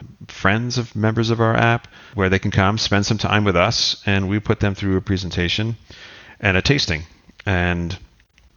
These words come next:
the most popular one is the, is the how to, how to detect additives in tequila, where, you know, you're, we have a whole presentation that goes really in depth on additives, what they are, the legal use,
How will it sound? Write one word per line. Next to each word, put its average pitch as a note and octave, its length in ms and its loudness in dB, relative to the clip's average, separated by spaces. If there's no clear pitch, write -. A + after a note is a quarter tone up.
the G2 60 0
most A2+ 200 2
popular F2+ 400 2
one D#2 300 -4
is E2 240 -4
the, D2+ 440 -4
is F2 280 -4
the E2 140 -8
how F2+ 180 -2
to, F2 120 -2
how F#2 200 0
to F2+ 120 0
detect E2 560 -2
additives D#2+ 580 0
in D#2 120 -6
tequila, F2 500 -4
where, D#2 380 0
you F2 140 -4
know, D#2+ 220 -6
you're, E2+ 240 -2
we G2+ 140 -2
have E2 160 -2
a D#2 40 -8
whole G#2 300 4
presentation F2 640 0
that D#2+ 80 -6
goes D#2+ 240 -6
really G#2+ 480 4
in E2+ 140 -2
depth D#2+ 420 -2
on E2 320 -4
additives, E2 600 0
what F2 120 -2
they E2 140 0
are, D#2+ 300 2
the D#2+ 180 -6
legal E2 340 0
use, D#2 600 -2